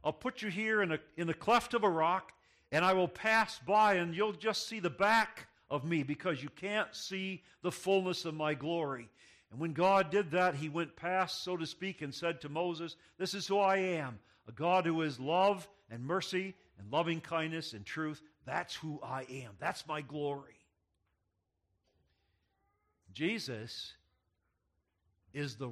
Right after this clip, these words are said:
radiance of the glory of God. He's the radiance of the glory of God.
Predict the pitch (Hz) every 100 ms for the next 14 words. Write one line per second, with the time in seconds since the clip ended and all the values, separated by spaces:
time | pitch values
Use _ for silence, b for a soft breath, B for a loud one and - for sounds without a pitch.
0 | 107 113 185 226 170 123 95 95 90 -
1 | - - - _ _ _ _ _ _ _
2 | _ _ _ _ _ _ _ _ _ _
3 | _ - 123 104 104 92 127 135 113 101
4 | 92 - 85 85 _ _ _ _ _ _
5 | _ _ _ _ _ _ _ _ _ _
6 | 135 135 147 123 104 135 196 190 143 101
7 | 85 _ - - - - _ _ _ _
8 | _ _ _ _ - 113 95 104 127 127
9 | 117 104 92 90 101 90 107 98 87